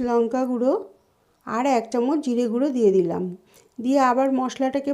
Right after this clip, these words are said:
ভালোভাবে কষিয়ে নেব আমি। মশলাটাকে ভালোভাবে নাড়িয়ে কষিয়ে নিয়েছি। এবার মিক্সির বাটি ধোয়া জলটা এর মধ্যে আমি দিয়ে দিলাম, দিয়ে ভালোভাবে নাড়িয়ে মশলাটাকে আমি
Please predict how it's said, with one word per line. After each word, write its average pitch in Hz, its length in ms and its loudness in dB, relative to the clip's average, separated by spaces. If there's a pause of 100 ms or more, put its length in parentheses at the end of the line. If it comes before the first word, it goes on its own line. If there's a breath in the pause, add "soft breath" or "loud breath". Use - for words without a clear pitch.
ভালোভাবে 262 580 2 (100)
কষিয়ে 240 440 -2
নেব 247 200 -2 (100)
আমি। 226 240 2 (3500 soft breath)
মশলাটাকে 254 680 -4
ভালোভাবে 247 680 0
নাড়িয়ে 233 380 0 (120)
কষিয়ে 233 360 0
নিয়েছি। 277 360 0 (140)
এবার 247 280 0 (440 loud breath)
মিক্সির 247 360 -2
বাটি 226 320 2
ধোয়া 254 240 -2
জলটা 233 400 0
এর 240 140 0
মধ্যে 233 280 0
আমি 247 220 -2
দিয়ে 233 200 0
দিলাম, 226 400 0
দিয়ে 247 200 -2
ভালোভাবে 226 580 -2
নাড়িয়ে 220 500 0 (600 loud breath)
মশলাটাকে 226 720 0 (680)
আমি 220 240 0